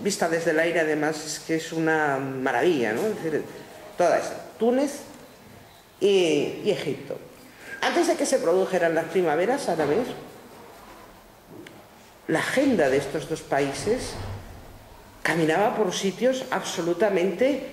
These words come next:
vamos, mm, Túnez estaba y está a la vanguardia de esa agenda de la igualdad, y Egipto, ¿eh? ni siquiera tenía consolidados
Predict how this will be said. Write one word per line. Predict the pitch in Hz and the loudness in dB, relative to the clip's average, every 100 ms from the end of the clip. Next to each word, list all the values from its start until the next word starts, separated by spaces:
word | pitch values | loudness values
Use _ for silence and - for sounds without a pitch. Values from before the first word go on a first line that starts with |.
| - - - - - | -14 -18 -20 -20 -10
vamos, | - 175 240 - - - - - | -4 0 2 0 -4 -10 -16 -6
mm, | 190 185 165 151 143 - - - - | 2 4 4 2 0 -6 -14 -16 -4
Túnez | 247 240 180 139 110 - - | 2 4 4 2 -2 -8 -4
estaba | - - 165 147 - - - - - - | -2 0 2 2 0 -6 -14 -16 -20 -14
y | 110 110 | -10 -8
está | - 226 220 - - - | 0 2 2 0 -6 -6
a | - | -2
la | 135 | 0
vanguardia | 120 127 127 214 226 180 | 0 0 2 2 4 2
de | 117 143 | 2 2
esa | - 120 | 0 -2
agenda | - 226 247 175 | 0 2 2 2
de | 135 | 2
la | 131 | 2
igualdad, | 160 190 190 190 220 - - - - - - - - - | 4 4 4 4 2 -2 -8 -12 -14 -16 -20 -20 -20 -2
y | 185 | 0
Egipto, | 165 226 277 - 196 226 - - - - | 2 2 0 0 2 2 0 -8 -8 0
¿eh? | 151 202 - - - | 2 2 -2 -8 0
ni | 185 | 0
siquiera | 175 - 165 247 | 0 2 4 4
tenía | 285 233 226 220 | 4 4 4 4
consolidados | 233 233 233 226 208 202 202 277 - | 4 4 2 2 4 4 4 2 0